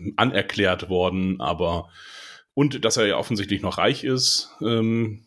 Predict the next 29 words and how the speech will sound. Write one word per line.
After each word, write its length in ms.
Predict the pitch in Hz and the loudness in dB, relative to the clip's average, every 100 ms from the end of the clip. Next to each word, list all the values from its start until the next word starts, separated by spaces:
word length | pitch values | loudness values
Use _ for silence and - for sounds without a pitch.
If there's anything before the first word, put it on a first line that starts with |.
| - | -8
woher 320 | 104 - 110 | 0 2 4
er 60 | 98 | 2
das 160 | 98 - | 0 -2
Geld 200 | 92 87 | -2 -4
jetzt 140 | 85 | -10
nun 100 | 71 | -8
auch 160 | 69 - | -8 -4
immer 260 | 101 95 120 | -2 -2 -4
hat, 340 | 123 - - | -8 -8 -6
ähm, 840 | 113 110 107 104 104 104 101 104 104 - - - - - _ - | -4 -2 0 -2 -4 -4 -4 -6 -12 -20 -20 -20 -20 -20 _ -6
ähm, 500 | 82 90 90 87 87 - - | -2 -2 -2 -4 -8 -16 -6
ja, 200 | - 69 - - | -2 -2 -4 -2
belegt 260 | 92 92 | -2 0
er 60 | 98 | -2
zumindest 280 | - 95 87 | 0 0 0
sein 200 | 80 82 | -2 0
Haus 360 | 90 98 - | 0 0 -2
und 140 | 82 80 | -4 -2
die 80 | 82 | 0
Mittel, 320 | 92 98 90 | 2 2 2
die 140 | 92 | 0
er 120 | 85 76 | 0 0
da 400 | 82 82 87 95 | -2 -2 -4 -4
jetzt 160 | 92 - | -6 -4
auch 120 | - | -2
ohne, 460 | 110 101 98 98 101 - - - - - - _ | 0 2 0 -2 -8 -20 -20 -18 -18 -20 -20 _
äh, 160 | - 92 | -2 0
zusätzliche 600 | - 113 107 - 98 98 | 0 2 0 0 -6 -4
Gelder, 500 | 92 101 107 104 | 0 2 2 0